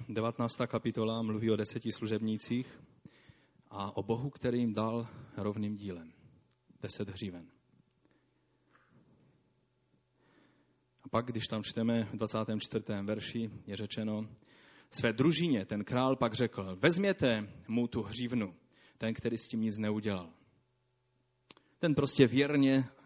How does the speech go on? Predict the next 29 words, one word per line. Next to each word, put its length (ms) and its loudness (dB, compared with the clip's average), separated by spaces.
udržel 400 2
tu 120 0
hřivnu 460 2
a 140 -2
dostal 400 4
jsem 280 6
befel, 400 6
že 140 6
mám 260 6
tu 120 4
hřivnu 360 4
držet, 420 6
tak 240 6
ji 80 2
tady 280 4
mám 400 6
a 80 -10
tady 260 8
ji, 80 6
pane, 280 0
máš 200 -2
zpátky. 540 -10
Ten 100 -10
král 280 4
řekl, 360 2
vezměte 440 0
mu 120 -10
tu 100 -12
hřivnu 460 -10